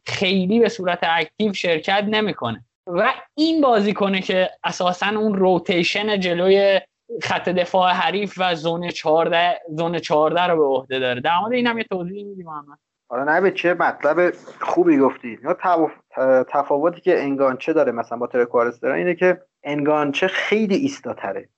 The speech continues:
Speaker 2: و یک بازیکن گزینه محتمل برای تمام بازیکن‌ها در جلوی زمین، همونطوری که رجیستا در عقب زمین مثلاً مثل پیرلو برای فولبک ها، برای دفاع، برای هافبک های مرکزی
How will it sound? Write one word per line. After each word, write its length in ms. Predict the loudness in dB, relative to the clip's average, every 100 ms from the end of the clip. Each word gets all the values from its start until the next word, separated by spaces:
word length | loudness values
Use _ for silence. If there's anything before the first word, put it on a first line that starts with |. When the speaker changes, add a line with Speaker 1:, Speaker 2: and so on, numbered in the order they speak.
| -2
Speaker 2:
و 140 | 0
یک 320 | 2 0 0
بازیکن 640 | 0 0 0 -4 -2 0 0
گزینه 720 | 0 0 2 0 2 4 4
محتمل 760 | 2 0 -2 -4 0 0 0
برای 420 | 2 2 2 2 0
تمام 480 | -2 0 2 2
بازیکن‌ها 1000 | 0 -2 -4 -4 -4 -2 0 2 0 -4 _ -2
در 360 | 2 2 0 -6 -4
جلوی 460 | 2 4 6 4
زمین، 340 | 0 -8 -10 _ _ _
همونطوری 380 | -8 -6 -4 -2
که 100 | 0
رجیستا 600 | 2 0 0 -4 -2 0
در 180 | 2 2
عقب 480 | 0 0 2 0
زمین 340 | 0 -4 -4 -8
مثلاً 180 | -8 -10
مثل 180 | -10
پیرلو 600 | -12 -10 -8 -4 -2 -4 -6 _ _
برای 280 | 0 2 0
فولبک 420 | -2 -4 0 -2
ها، 120 | 0
برای 240 | 0 0 0
دفاع، 380 | 0 0 0 2
برای 220 | 2 2
هافبک 340 | 0 -2 0
های 120 | 0
مرکزی 720 | 0 -2 -2 -2 -4 -2 -8